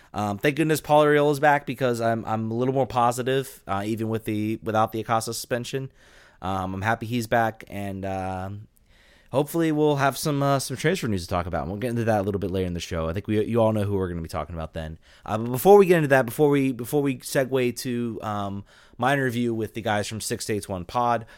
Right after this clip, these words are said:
uh, we wanted to give some news kind of about what we're thinking for the future of the show. So, John, why don't you,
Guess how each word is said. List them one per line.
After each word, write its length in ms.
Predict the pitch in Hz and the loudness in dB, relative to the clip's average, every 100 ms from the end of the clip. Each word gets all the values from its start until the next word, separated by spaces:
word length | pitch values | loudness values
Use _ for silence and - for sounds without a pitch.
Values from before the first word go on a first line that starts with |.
| _ - | _ -6
uh, 120 | 92 | -4
we 60 | 123 | -2
wanted 180 | 147 160 | 0 0
to 60 | |
give 140 | 143 127 | -2 -4
some 160 | 117 | -6
news 360 | 120 127 123 - | -2 0 0 -4
kind 220 | - 117 | -4 -2
of 60 | 107 | 0
about 160 | 98 | 0
what 140 | 101 113 | 0 -2
we're 80 | 107 | -2
thinking 420 | 113 98 104 95 | -4 -4 -6 -6
for 160 | - | -6
the 60 | 95 | -8
future 260 | 92 92 87 | -6 -8 -8
of 40 | |
the 60 | 82 | -8
show. 280 | - 64 | -8 -8
So, 380 | - 104 95 92 | -8 -6 -4 -4
John, 360 | 95 127 127 120 | 2 4 4 4
why 120 | 135 | 4
don't 220 | 151 131 | 4 0
you, 340 | 127 123 117 | -2 -2 -2